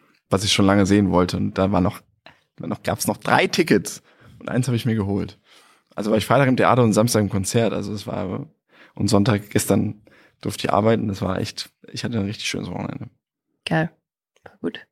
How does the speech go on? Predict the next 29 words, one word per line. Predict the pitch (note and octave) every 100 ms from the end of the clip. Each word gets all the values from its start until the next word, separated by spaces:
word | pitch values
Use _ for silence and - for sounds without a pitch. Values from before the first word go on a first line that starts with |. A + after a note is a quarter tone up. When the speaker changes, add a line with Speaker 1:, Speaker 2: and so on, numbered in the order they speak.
| _ _ _ _ _ _ _ _ -
Speaker 2:
Und | F3
ich | F3+
habe | E3+
am | E3+
Samstagabend | F3 F3 F3 F3 F3 E3+
so | F3
gemerkt, | E3+ E3 E3+ - - _ _ _ _ _ _ -
irgendwas | F#3+ F#3+ F#3 - - - _ _ _ -
stimmt | - G#3+ A3+
bei | A#3+
mir | A3+ A#3
nicht. | A#3+ B3+ - - _ _ _ _ _ _ _ G3
Und | F#3
dann | F3+ G3
aber | F3+ F3+ F3+
auch | F#3
drauf | - F#3 F3+
gekommen, | F#3 - G3 F3 E3+
was | -
es | E3+ -
war | E3 F3+
und | F3+ F3
mit | E3+
dir | E3+
geklärt. | E3 - F3 E3 - - _ _ _ _ _ _ _
Meine | - E3+ F3
echten | - - G3+
Gefühle | G3 - G3
gezeigt | F#3+ F#3 G#3+ G3 G3 -